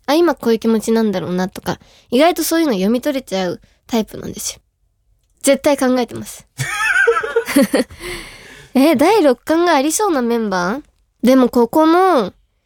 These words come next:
レギュラーメンバー、佐々木美玲さん、富田鈴香、私の中だったら、一番第六巻がありそうなのは誰だろう？えー？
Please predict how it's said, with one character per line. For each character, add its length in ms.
レ 140
ギ 80
ュ 40
ラ 120
ー 40
メ 160
ン 160
バ 220
ー、 80
佐 140
々 80
木 140
美 140
玲 180
さ 160
ん、 60
富 240
田 120
鈴 280
香、 400
私 360
の 140
中 260
だ 120
っ 60
た 140
ら、 420
一 240
番 460
第 240
六 160
巻 220
が 80
あ 60
り 80
そ 180
う 80
な 100
の 140
は 80
誰 280
だ 120
ろ 80
う？ 120
え 720
ー？ 80